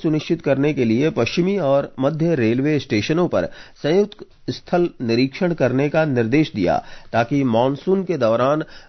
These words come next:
मुंबई की उपनगरीय रेलवे सेवाएं निर्बाध रहें। मानसून पूर्व तैयारियों पर एक समीक्षा बैठक के दौरान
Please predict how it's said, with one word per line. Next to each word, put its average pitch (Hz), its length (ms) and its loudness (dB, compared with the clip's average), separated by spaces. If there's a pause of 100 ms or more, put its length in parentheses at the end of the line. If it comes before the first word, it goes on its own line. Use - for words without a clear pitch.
मुंबई 151 440 4
की 175 140 0 (160)
उपनगरीय 139 720 0
रेलवे 135 460 0
सेवाएं 127 480 0
निर्बाध 107 440 2
रहें। 73 280 -6 (440)
मानसून 156 520 0
पूर्व 139 420 0
तैयारियों 117 640 0
पर 101 220 0 (240)
एक 127 220 0
समीक्षा 127 500 0
बैठक 123 380 -2
के 117 100 0
दौरान 117 420 0